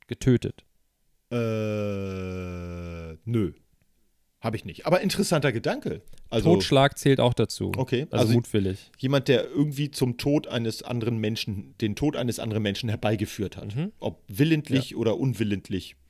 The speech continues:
Speaker 1: Ja.
Speaker 2: Oh
Speaker 1: Na,
Speaker 2: Gott.
Speaker 1: willentlich schon.
Speaker 2: Okay.
Speaker 1: Das finde ich für wich-, für mich wichtig.
Speaker 2: Ja.
Speaker 1: Äh, also es muss schon willentlich sein, aber f-, die, die Heimtücke, also es muss jetzt nicht
Speaker 2: Mhm.
Speaker 1: Mord sein. Es
Speaker 2: Ja.
Speaker 1: kann auch, äh, Totschlag, äh, wie vierten Grad, also du weißt
Speaker 2: Ja.
Speaker 1: schon, es kann
Speaker 2: Ja.
Speaker 1: halt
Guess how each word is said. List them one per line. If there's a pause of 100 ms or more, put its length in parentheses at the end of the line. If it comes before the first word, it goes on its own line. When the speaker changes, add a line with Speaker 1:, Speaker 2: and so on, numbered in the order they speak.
(100)
Speaker 1:
Ja.
Speaker 2:
Oh (520)
Speaker 1:
Na,
Speaker 2:
Gott. (800)
Speaker 1:
willentlich
schon. (160)
Speaker 2:
Okay. (280)
Speaker 1:
Das
finde
ich
für
wich-,
für
mich
wichtig.
Speaker 2:
Ja. (640)
Speaker 1:
Äh,
also
es
muss
schon
willentlich
sein,
aber
f-,
die,
die
Heimtücke,
also
es
muss
jetzt
nicht
Speaker 2:
Mhm.
Speaker 1:
Mord
sein.
Es
Speaker 2:
Ja.
Speaker 1:
kann
auch,
äh,
Totschlag,
äh, (640)
wie
vierten
Grad,
also
du
weißt
Speaker 2:
Ja.
Speaker 1:
schon,
es
kann
Speaker 2:
Ja.
Speaker 1:
halt